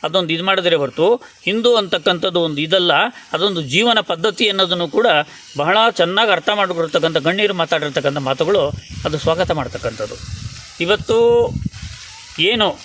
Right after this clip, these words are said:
ಈ ಒಂದು ದ-, ದ-, ಮತಗಳ ಹೆಸರಲ್ಲಿ ಈ ಥರ ವಿಂಗಡಣೆ ಆಗೋಗಿ ಭೇದಗಳನ್ನ ಎಣ-, ಎಣಿಸ್ಕೊಂಡು ಮಾನವೀಯತೆ-, ಮಾನವೀಯತೆಯನ್ನು ಮರೆತೋಗಿ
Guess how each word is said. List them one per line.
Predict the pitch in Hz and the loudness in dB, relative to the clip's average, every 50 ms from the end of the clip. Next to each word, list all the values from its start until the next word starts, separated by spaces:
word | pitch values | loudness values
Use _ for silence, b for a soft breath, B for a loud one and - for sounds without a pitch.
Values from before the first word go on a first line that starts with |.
| - - - | -10 -6 -2
ಈ | 180 185 190 185 | 0 2 2 2
ಒಂದು | 185 175 180 180 170 175 170 160 143 139 | 2 2 0 0 2 2 2 2 0 -2
ದ-, | 151 131 | -6 -2
ದ-, | 123 175 165 151 | 0 0 0 0
ಮತಗಳ | 147 151 165 - - 208 226 208 | 0 0 0 2 2 2 2 2
ಹೆಸರಲ್ಲಿ | 160 165 160 - 214 196 196 196 180 | 2 2 0 2 2 2 2 2 2
ಈ | 147 151 170 | 0 0 -2
ಥರ | 160 190 175 170 156 | 0 0 0 2 2
ವಿಂಗಡಣೆ | 131 127 156 170 185 196 185 190 180 175 165 | 2 0 -2 0 0 0 2 2 2 2 2
ಆಗೋಗಿ | 160 160 - 170 190 202 180 165 143 127 B B B B B B 135 | 2 2 2 2 0 0 0 -2 -4 -6 B B B B B B -6
ಭೇದಗಳನ್ನ | 123 156 190 190 202 185 190 175 170 | -4 -2 0 2 2 2 2 2 0
ಎಣ-, | 156 147 143 156 170 | 0 0 2 2 2
ಎಣಿಸ್ಕೊಂಡು | 180 165 156 185 226 208 - - 185 170 151 135 - B B B B B | 2 2 2 2 0 -2 0 0 0 2 0 -2 -2 B B B B B
ಮಾನವೀಯತೆ-, | 147 151 180 220 220 220 214 202 180 - 175 165 | 0 2 2 4 4 4 4 2 2 0 -2 0
ಮಾನವೀಯತೆಯನ್ನು | 156 160 196 214 214 214 214 202 196 - - 180 170 | 2 0 0 0 2 2 2 2 2 0 -2 -2 -2
ಮರೆತೋಗಿ | 147 135 143 160 - 247 - - 214 220 202 202 196 - | 0 0 0 0 0 0 0 2 2 2 2 2 0 0